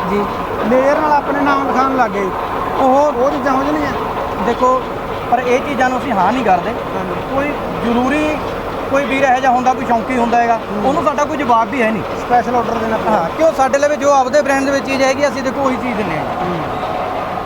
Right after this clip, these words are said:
Speaker 2: ਠੀਕ ਹੈ।
Speaker 1: ਕੋਈ ਫਾਲਤੂ ਇਹਦੇ ਵਿੱਚ ਨਾ ਹੀ ਤਾਂ ਦੇਖੋ ਆਪਣੇ ਲਵੇ ਟਾਈਮ ਹੈ।
Speaker 2: ਹੂੰ।
Speaker 1: ਕੰਮ ਦਾਤੇ ਦੀ ਕਿਰਪਾ ਨਾਲ ਬਹੁਤ ਵਧੀਆ ਹੈਗਾ ਆਪਣੇ ਲਵੇ। ਠੀਕ ਹੈ ਜੀ, ਹਾਂ ਕੋਈ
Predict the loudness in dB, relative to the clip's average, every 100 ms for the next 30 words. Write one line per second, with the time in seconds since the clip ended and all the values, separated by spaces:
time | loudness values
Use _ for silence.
0 | -6 -4 -4 -2 0 0 2 2 2 0
1 | -2 -2 0 2 2 2 0 2 0 2
2 | 0 2 2 2 2 2 0 -4 -4 -4
3 | -4 -4 -4 -4 -4 -4 -4 -4 0 0
4 | 2 2 2 0 0 2 2 2 2 2
5 | 2 0 0 0 2 0 0 -2 -2 -4
6 | -4 -4 -4 0 0 2 2 0 0